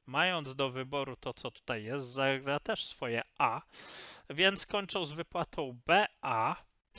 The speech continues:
w tym wypadku i to będzie wypłata dla gracza wierszowego jeden dwa, które jest gorsze niż A A, więc też, więc też jeśli będzie wierszowy zaczynał, to też skończymy strategią A A. Czy jakieś groźby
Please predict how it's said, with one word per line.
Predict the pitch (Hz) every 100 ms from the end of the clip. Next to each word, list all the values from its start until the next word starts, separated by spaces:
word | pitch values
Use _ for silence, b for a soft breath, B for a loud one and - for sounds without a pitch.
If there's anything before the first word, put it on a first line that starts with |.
| B B B - 131 135 139 139 135
w | -
tym | 139 127
wypadku | 131 - 110 - - 196
i | 170
to | - 156
będzie | 151 151 151
wypłata | 143 143 147 - 143
dla | 139
gracza | 127 139 - 151 147
wierszowego | 139 135 139 - - 123 123 131
jeden | 123 123 123
dwa, | 123 - 127
które | - - 185
jest | 156 135
gorsze | 165 196 - 135
niż | 127 - -
A | - 139 - 127
A, | 180 - B B B B B
więc | 147 175 180 -
też, | 214 202 - - _ _ 156
więc | 156 -
też | 190 -
jeśli | 160 - 127
będzie | 147 143 135
wierszowy | 135 127 - 151 131
zaczynał, | 113 104 - 165 156
to | 139
też | 135 -
skończymy | - 117 - 120
strategią | - - 117 - 113 117 - -
A | -
A. | - - - _ - B B B B B B B B
Czy | - - 165
jakieś | 156 151 - 151 127
groźby | - 127 131 120 -